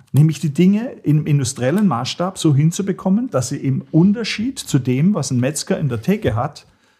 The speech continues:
äh, d-, das merkst du nicht. Und das, was da an Plastik drumherum ist, es gibt eine ganze Abteilung, die sich nur Gedanken macht, aus was das besteht und wie man weniger draus macht. Also sozusagen, Ver-, Verpackung ist eine Wissenschaft für sich. Jetzt kann ich sagen, ich lasse die Verpackung weg.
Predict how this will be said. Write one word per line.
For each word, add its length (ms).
äh, 340
d-, 140
das 200
merkst 320
du 60
nicht. 320
Und 160
das, 120
was 140
da 100
an 120
Plastik 460
drumherum 420
ist, 400
es 80
gibt 180
eine 80
ganze 260
Abteilung, 420
die 60
sich 180
nur 140
Gedanken 420
macht, 240
aus 160
was 220
das 140
besteht 500
und 160
wie 80
man 160
weniger 400
draus 340
macht. 380
Also 220
sozusagen, 500
Ver-, 180
Verpackung 520
ist 120
eine 120
Wissenschaft 420
für 80
sich. 220
Jetzt 140
kann 160
ich 100
sagen, 220
ich 80
lasse 240
die 40
Verpackung 460
weg. 220